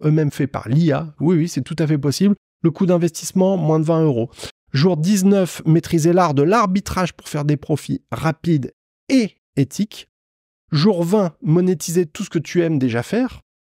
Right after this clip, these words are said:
Jour vingt et un, gagner de l'argent sans stock ni investissement massif, mais en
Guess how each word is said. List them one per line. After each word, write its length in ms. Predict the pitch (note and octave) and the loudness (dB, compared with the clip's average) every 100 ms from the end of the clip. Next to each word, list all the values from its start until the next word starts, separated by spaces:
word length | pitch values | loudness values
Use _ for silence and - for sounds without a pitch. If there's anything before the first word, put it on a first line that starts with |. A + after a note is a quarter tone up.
| _ _ - | _ _ -4
Jour 200 | D3+ F3 | -2 2
vingt 300 | F#3+ F#3+ G#3+ | 2 0 2
et 80 | G3+ | 2
un, 220 | F#3+ E3+ | 0 -2
gagner 300 | B2+ E3+ E3+ | 0 2 4
de 40 | |
l'argent 480 | E3 D#3+ D#3+ F3 E3 - | 2 2 2 0 -2 -10
sans 400 | - - D4+ C4 | -14 -4 0 0
stock 500 | - A#3 A3 - - _ _ _ | 0 -2 -2 -6 -20 _ _ _
ni 320 | D3+ F3+ A#3 - _ | 0 4 4 0 _
investissement 840 | D#3+ E3 E3+ F#3+ E3 F#3+ G3 G3 E3 | -4 -2 -4 -6 -6 -2 -4 -6 -10
massif, 760 | C3+ D#3+ D#3 - G#2 - - _ D#4 | -4 -2 -2 -10 -14 -18 -20 _ 0
mais 380 | D3+ E3 G3 G3 _ _ _ _ - | 2 4 2 -2 _ _ _ _ -2
en 220 | D#3+ - | -2 -2